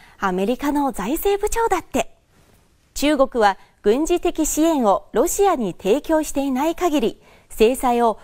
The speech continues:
加えられる必要はないと言っています。そして、ニューヨークタイムズも、ウクライナ情勢に関しては、すべての国が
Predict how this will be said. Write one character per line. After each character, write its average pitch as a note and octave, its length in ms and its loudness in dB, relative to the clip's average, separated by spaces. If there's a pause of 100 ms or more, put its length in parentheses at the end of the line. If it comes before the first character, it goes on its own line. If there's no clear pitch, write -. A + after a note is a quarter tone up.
(140)
加 F#3 340 0
え D4+ 100 2
ら C#4+ 140 2
れ C4+ 140 0
る B3+ 100 0
必 - 380 -6
要 C4+ 180 2
は B3 140 -2
な F#3 180 -4
い E4+ 140 -2
と - 240 0
言 G3+ 100 -10
っ - 20 -20
て - 120 -6
い F3+ 100 -4
ま F3 120 -2
す。 - 140 -12 (600)
そ - 160 -2
し - 100 -4
て、 - 260 2 (200)
ニ A3 140 2
ュ - 20 0
ー E4+ 40 2
ヨ G4 120 4
ー G4 40 -6
ク - 100 -12
タ G4 120 -2
イ G4 60 2
ム D#4+ 120 2
ズ G#3 120 0
も、 F3+ 160 -2 (600)
ウ G3 80 -6
ク D#4 140 2
ラ F4 120 4
イ F4+ 40 0
ナ F#4 100 0
情 G4 220 2
勢 F#4 160 0
に C#4+ 140 -4
関 C4+ 200 -4
し - 60 -8
て A3+ 120 0
は、 F#3+ 200 0 (220)
す - 220 -2
べ G#4 120 2
て G4 160 0
の D#4 160 -2
国 A#3+ 300 -2
が G#3+ 180 2